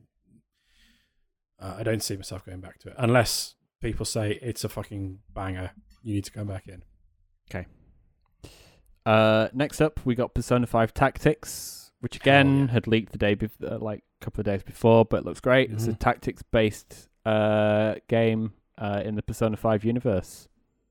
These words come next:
Speaker 1: And coming
Speaker 2: Say
Speaker 1: to
Speaker 2: no
Speaker 1: Game
Speaker 2: more.
Speaker 1: Pass day one as well.
Speaker 2: Game Pass day one. Um,
Speaker 1: Yep.
Speaker 2: yeah. Atlas, Atlas, Microsoft, um, collaboration seems to be going really well. Uh,
Speaker 1: Yeah,
Speaker 2: I'm,
Speaker 1: they're a really
Speaker 2: I'm
Speaker 1: good
Speaker 2: very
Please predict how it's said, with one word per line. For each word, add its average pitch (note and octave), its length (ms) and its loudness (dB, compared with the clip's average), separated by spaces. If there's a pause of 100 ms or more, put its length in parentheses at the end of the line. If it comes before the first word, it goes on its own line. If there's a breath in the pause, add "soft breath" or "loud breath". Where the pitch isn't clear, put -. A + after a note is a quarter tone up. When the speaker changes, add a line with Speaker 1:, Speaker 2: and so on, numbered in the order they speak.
(200)
Speaker 1:
And A#2 200 -4
coming A2+ 180 0
Speaker 2:
Say - 20 2
Speaker 1:
to G2+ 60 0
Speaker 2:
no G#2 60 0
Speaker 1:
Game G#2+ 80 2
Speaker 2:
more. A2 120 6
Speaker 1:
Pass G2 120 0
day A2 160 -12
one A2 200 -6
as G#2+ 100 -10
well. A2+ 260 -8 (300)
Speaker 2:
Game A2 180 0
Pass G#2+ 180 -6
day G#2+ 160 2
one. G#2 300 2 (200)
Um, G2+ 440 -4
Speaker 1:
Yep. G#2 220 -18
Speaker 2:
yeah. A#2 120 -10 (1120 soft breath)
Atlas, C#3+ 680 2
Atlas, C#3+ 560 -2 (120)
Microsoft, C3 580 0 (320)
um, G#2 680 -4 (640)
collaboration G#2+ 680 -2
seems G#2 240 -4
to - 80 -20
be G#2 60 -8
going G2 260 -4
really G#2 200 -6
well. A2+ 260 -4 (400)
Uh, A2 340 -14
Speaker 1:
Yeah, F3 80 -2
Speaker 2:
I'm, G#3 60 0
Speaker 1:
they're F#3 100 4
a F3+ 40 6
really E3+ 120 6
Speaker 2:
I'm E3 60 2
Speaker 1:
good E3 100 2
Speaker 2:
very F3 100 6